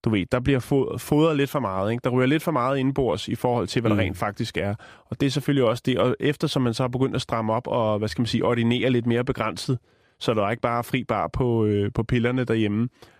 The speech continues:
Speaker 1: har altså også gjort så, at, øh, at der ikke er så mange dødsfald af dem, der, øh,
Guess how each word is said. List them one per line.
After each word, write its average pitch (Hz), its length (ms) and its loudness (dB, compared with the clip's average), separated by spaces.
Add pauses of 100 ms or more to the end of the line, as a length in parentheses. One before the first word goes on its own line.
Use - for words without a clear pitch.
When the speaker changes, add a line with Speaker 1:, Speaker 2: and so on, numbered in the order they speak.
Speaker 1:
har 135 80 0
altså 123 200 0
også 113 220 2
gjort 110 240 2
så, 107 260 0
at, 107 160 -4 (120)
øh, 107 400 0 (1400)
at 127 120 -4
der 82 80 0
ikke 113 140 -2
er 87 80 -2
så 110 80 -4
mange 98 180 -2
dødsfald 101 400 -4 (160)
af 104 260 -4
dem, 101 160 -4
der, 110 140 -6 (220)
øh, 107 260 -4